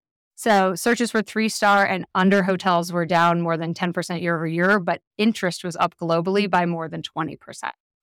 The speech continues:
So interesting little takeaway there in terms of people wanting to kind of do the search, and then they're like, maybe their expectations, they have to lower them a little bit. So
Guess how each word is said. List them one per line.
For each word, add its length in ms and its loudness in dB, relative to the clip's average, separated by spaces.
So 240 -2
interesting 540 2
little 140 2
takeaway 420 2
there 260 4
in 120 2
terms 240 -2
of 100 -4
people 500 2
wanting 340 2
to 60 -2
kind 200 0
of 100 -4
do 180 -2
the 100 -2
search, 300 -2
and 100 0
then 120 2
they're 160 2
like, 240 0
maybe 260 2
their 200 2
expectations, 840 -4
they 80 -4
have 140 -2
to 80 -6
lower 260 -2
them 140 0
a 80 -2
little 160 -2
bit. 260 -2
So 260 0